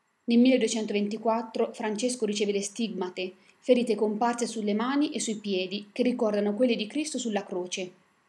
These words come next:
Francesco conduce una vita molto rigida, di intensa preghiera e privazioni fisiche,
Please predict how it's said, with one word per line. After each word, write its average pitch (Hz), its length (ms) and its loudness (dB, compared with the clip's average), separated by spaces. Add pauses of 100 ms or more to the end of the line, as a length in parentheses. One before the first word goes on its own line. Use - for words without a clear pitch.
(240)
Francesco 233 460 0
conduce 214 380 0
una 208 100 0
vita 208 280 -2
molto 247 340 2
rigida, 190 460 -6 (220)
di 226 100 -2
intensa 254 380 2
preghiera 254 520 2
e 233 100 -2
privazioni 208 520 -2
fisiche, 190 600 -8